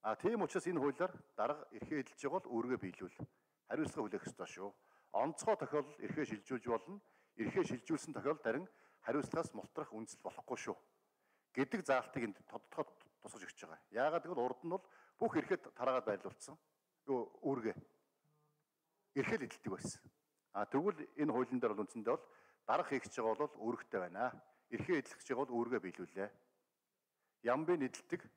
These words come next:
а ялыг нь үүрдэггүй байж тарахгүй. Ял ям аль, аль, аль, аль нь адилхан эдлээ, үүргээ хүлээ гэдэг агуулгаар орж ирж байгаа.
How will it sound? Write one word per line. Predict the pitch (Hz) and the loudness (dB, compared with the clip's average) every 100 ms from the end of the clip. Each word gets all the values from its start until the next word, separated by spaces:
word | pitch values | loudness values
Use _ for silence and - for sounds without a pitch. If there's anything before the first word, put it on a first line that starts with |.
| 101 | -2
а | 104 | 2
ялыг | 113 143 151 | 2 2 0
нь | 117 | 0
үүрдэггүй | 113 - 113 98 | 0 -2 0 0
байж | - | 0
тарахгүй. | 92 - 113 | -6 -6 -2
Ял | 104 120 | 0 0
ям | 107 98 | -2 -2
аль, | 98 | -8
аль, | 110 104 98 - | -8 -10 -14 -12
аль, | 104 101 | -12 -10
аль | 92 | -10
нь | 104 90 | -10 -12
адилхан | - - 92 _ _ _ _ _ _ - | -12 -14 -14 _ _ _ _ _ _ -2
эдлээ, | 120 - 120 117 95 - | -2 0 4 4 2 -2
үүргээ | 117 110 | -2 0
хүлээ | 95 90 113 95 | -2 0 -2 0
гэдэг | 90 | -4
агуулгаар | 87 87 160 | -4 -10 -14
орж | - - | -14 -20
ирж | - | -20
байгаа. | - | -20